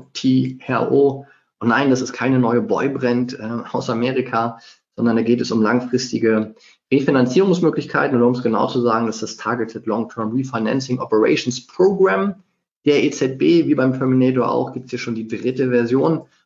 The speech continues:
Und was da gemacht wird und was durchaus spannend ist, du kannst als Geschäftsbank in Deutschland dir eine Milliarde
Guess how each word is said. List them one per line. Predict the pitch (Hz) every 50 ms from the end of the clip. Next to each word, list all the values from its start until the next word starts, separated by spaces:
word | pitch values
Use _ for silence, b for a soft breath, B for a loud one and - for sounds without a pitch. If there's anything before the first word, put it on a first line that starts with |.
| b -
Und | 123 120
was | 131 131 -
da | 156 151
gemacht | 139 139 143 156 - - - -
wird | 165 165 165 165
und | 147 135
was | 135 127
durchaus | - 160 156 156 135 -
spannend | - - 147 156 175 180 160
ist, | 147 - -
du |
kannst | 123 - - 180 175 175
als | - 151 - -
Geschäftsbank | - - - - 196 - - - - 160 160 165 -
in | 135 135
Deutschland | 139 147 165 185 175 - 175 170 170 170 175 - - _ _ _ _ _ _ _ _ -
dir | 135 104 - -
eine | - 151 165 175 165
Milliarde | 165 160 151 147 147 135 131 135 143 139 139 135 123 127 - -